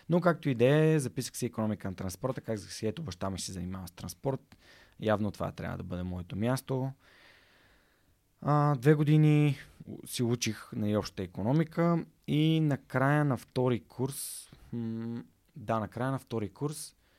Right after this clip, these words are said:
аз работех почасово на половин работна седмица в една фирма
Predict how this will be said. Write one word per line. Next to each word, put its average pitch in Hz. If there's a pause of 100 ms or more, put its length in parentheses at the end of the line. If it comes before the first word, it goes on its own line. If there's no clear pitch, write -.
(1080)
аз -
работех 110
почасово 104
на 95
половин 104
работна 101
седмица 104
в -
една 95
фирма 170